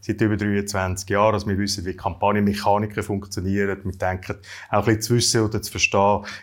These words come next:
wie Zielgruppen oder Wählergruppen in dem Sinn denken. Und das ist so jetzt für uns auch mal ein spannender, äh, äh, Ausblick jetzt gewesen, oder uns da wirklich mal in die Tiefe hineinzugehen und zu sagen, die F D P ist ja auch ohne gesagt, wir wollen es wirklich einmal anders machen als bis anhin. Und da haben wir uns, äh,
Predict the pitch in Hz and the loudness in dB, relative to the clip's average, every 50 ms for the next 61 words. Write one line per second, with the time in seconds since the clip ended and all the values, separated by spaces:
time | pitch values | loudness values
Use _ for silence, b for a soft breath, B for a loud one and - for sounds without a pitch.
0 | B _ 101 101 107 104 101 101 101 - - 131 135 135 131 127 123 - - - | B _ 4 6 6 6 6 4 2 2 4 4 4 2 2 2 0 0 0 -2
1 | 104 101 101 98 98 110 120 127 127 120 117 117 110 - 113 101 95 101 95 95 | -2 0 0 4 4 4 4 4 2 0 -2 -4 -4 -4 -4 -4 -2 0 0 0
2 | 92 95 - 92 - - 101 92 98 95 - - 95 98 87 - 98 90 - - | -2 -4 -6 -10 -4 0 0 0 0 0 -4 -4 -4 -4 -4 -4 -2 -2 0 0
3 | 101 95 98 B B B B - - 107 107 107 98 104 101 104 110 107 104 101 | 0 0 0 B B B B -2 2 2 4 4 4 2 2 2 2 0 -2 -4
4 | 104 - 104 98 98 107 104 98 101 98 90 95 B B B B B B - 101 | -4 -2 0 0 0 0 0 0 0 -2 -2 -4 B B B B B B -2 0
5 | 101 98 98 - - 110 107 104 110 - 143 147 160 156 156 139 139 135 - - | 2 2 0 0 -2 -2 0 0 2 4 6 4 4 4 4 4 2 2 4 0
6 | 139 127 - - - 123 117 117 117 110 107 113 104 104 98 101 107 101 92 110 | 0 0 0 0 0 2 2 4 4 4 4 4 2 2 0 0 0 0 0 -2
7 | 104 - - 98 - 104 104 98 95 98 - 101 98 101 - 104 95 98 98 98 | -4 -4 -6 -6 -2 0 0 0 0 0 -2 -4 -4 -2 -4 -4 -4 -2 -4 -4
8 | - 95 92 95 90 92 - 101 98 101 90 B B B B B B B B B | -4 -2 -2 -2 -2 -2 -2 -2 0 0 -4 B B B B B B B B B
9 | B B B B _ - 113 110 - 120 107 101 110 110 98 107 104 101 101 107 | B B B B _ 2 2 4 4 0 0 2 2 2 4 4 2 2 2 2
10 | 113 123 131 120 - - 117 98 101 101 104 104 101 110 113 117 110 107 - - | 2 2 2 2 0 -2 -4 -4 -2 -2 -2 0 2 2 2 2 0 -2 -4 0
11 | 123 131 123 - - - 117 - 117 101 104 104 104 101 104 107 110 127 151 147 | 2 2 2 2 0 -2 -2 0 2 2 2 2 2 2 0 0 2 2 2 0
12 | - - - 156 156 156 156 170 165 - - 120 127 131 131 - - - 143 135 | 0 0 2 2 2 4 4 2 0 2 2 2 0 2 0 -2 -4 -4 -2 2
13 | 135 123 120 120 139 123 127 139 139 123 113 107 104 101 101 101 - - - 101 | 2 2 2 2 0 -2 -2 -2 -4 -4 -2 0 0 2 0 0 -4 -4 0 0
14 | 98 95 101 101 101 98 92 90 90 85 - - 98 95 | 2 2 2 0 -2 -2 -2 -2 -4 -4 -4 -4 -4 -4